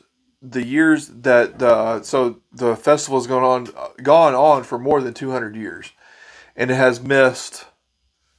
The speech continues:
there's been times where the, the Oktoberfest festival has missed twenty-six times over the last two hundred and, uh,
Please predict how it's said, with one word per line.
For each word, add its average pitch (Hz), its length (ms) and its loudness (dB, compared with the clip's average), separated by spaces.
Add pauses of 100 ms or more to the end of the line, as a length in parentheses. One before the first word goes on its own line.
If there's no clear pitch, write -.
(100)
there's 127 240 2
been 123 160 -4
times 139 440 0
where 120 280 0
the, 110 280 -4
the 113 600 -8 (680)
Oktoberfest 131 960 -2 (460)
festival 117 480 -4
has 113 160 -6
missed 120 500 -4 (560)
twenty-six 139 680 -2
times 110 500 -2
over 110 160 -4
the 110 80 -2
last 110 400 0
two 120 180 -10
hundred 117 280 -4
and, 107 280 -14 (1120)
uh, 113 680 6